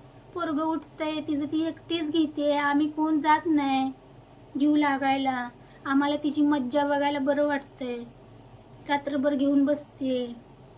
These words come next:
हे कसं नाही सांगितलं कोणी? नुसता आरोप थोपवायचे दुसऱ्यावर आणि मज्जा बघत बसायची. नवरा बायकोत भांडणं लावायची आणि बघत बसायचं.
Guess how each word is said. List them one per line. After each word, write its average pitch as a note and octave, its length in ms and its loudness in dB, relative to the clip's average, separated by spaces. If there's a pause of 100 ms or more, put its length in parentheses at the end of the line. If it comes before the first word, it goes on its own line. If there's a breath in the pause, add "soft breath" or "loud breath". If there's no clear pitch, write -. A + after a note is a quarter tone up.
(1000)
हे F4+ 80 0
कसं F#4+ 240 0
नाही F4 140 4
सांगितलं C#4+ 460 -2
कोणी? C4 340 0 (1500)
नुसता D4 320 -4
आरोप D4+ 480 2
थोपवायचे D4 640 0
दुसऱ्यावर C#4+ 600 -2 (1600)
आणि C#4 100 0
मज्जा D4+ 360 2
बघत D#4+ 240 0
बसायची. D4 580 -4 (1900)
नवरा D4+ 300 2
बायकोत D#4+ 300 -2
भांडणं D4+ 440 4
लावायची E4 600 2 (600)
आणि C#4 120 0
बघत E4+ 380 0
बसायचं. D4 480 0